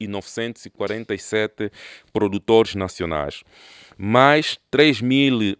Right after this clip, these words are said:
novecentos e quarenta e seis que na semana passada, atingindo assim a meta programada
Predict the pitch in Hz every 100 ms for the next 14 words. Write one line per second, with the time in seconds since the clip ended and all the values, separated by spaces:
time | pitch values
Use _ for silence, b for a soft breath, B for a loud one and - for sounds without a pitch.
0 | _ 104 107 107 107 - 131 127 - 110
1 | 107 120 107 92 113 113 - - 107 95
2 | 98 107 107 - 90 95 95 98 117 B
3 | B B B B - - 120 117 123 160
4 | 151 117 95 _ - 107 - 110 110 120
5 | 143 B B B B _ _ _ _ _
6 | - - 107 127 131 117 110 104 107 117
7 | 117 113